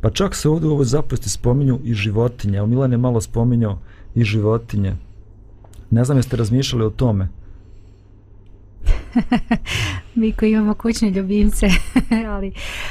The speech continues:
Speaker 2: da, zanimljivo,
Speaker 1: Oni
Speaker 2: da.
Speaker 1: ljenčare svaki dan.
Speaker 2: Upravo
Speaker 1: Tako
Speaker 2: to da
Speaker 1: njima
Speaker 2: kažem sad,
Speaker 1: <laughs> svaki
Speaker 2: da.
Speaker 1: dan ljenčarenje.
Speaker 2: Možda u tom smislu ne znači, ali, ali ljudi koji imaju životinje koje su takođe, ovaj, vrlo aktivne u toku sedmice, rade,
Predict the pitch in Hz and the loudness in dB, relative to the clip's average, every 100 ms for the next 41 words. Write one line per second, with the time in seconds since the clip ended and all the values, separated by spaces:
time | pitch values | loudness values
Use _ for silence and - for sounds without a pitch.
0 | - - 208 208 190 196 135 147 139 147 | -10 -4 -2 0 0 2 2 4 2 2
1 | 190 139 123 139 139 104 95 92 302 269 | 0 0 0 0 -2 -2 -2 0 0 2
2 | 302 269 - 262 262 262 247 226 226 220 | 4 4 4 2 4 2 2 0 -2 0
3 | 254 247 220 - 311 247 240 139 127 113 | 2 4 2 2 2 2 -2 -2 -2 -2
4 | - - - - 208 220 220 220 277 277 | -2 0 2 2 2 0 -2 -2 2 2
5 | 269 - 262 269 233 214 220 240 285 - | 0 0 0 0 0 0 -2 0 -2 0
6 | 262 240 - 208 202 202 208 214 202 - | -4 -4 -2 0 2 2 2 -2 -2 -4
7 | - - 202 196 208 208 208 202 202 208 | -8 -6 -4 0 0 0 -2 -2 0 0
8 | 202 190 190 185 - - 185 190 180 180 | 0 -2 -2 -4 -6 -8 -6 -4 -2 -2
9 | - 185 175 - 180 175 - - 180 190 | 0 0 0 -2 -2 -2 -4 -2 -2 0
10 | 180 185 180 180 180 - 175 170 175 175 | 0 -2 -2 -2 -4 -6 -6 -4 -4 -2
11 | 196 190 190 - 202 185 175 196 185 - | -2 0 -2 -2 0 2 2 0 -2 -4
12 | - 185 185 - 196 185 190 180 175 175 | -2 0 0 0 -2 0 -2 -2 -2 -2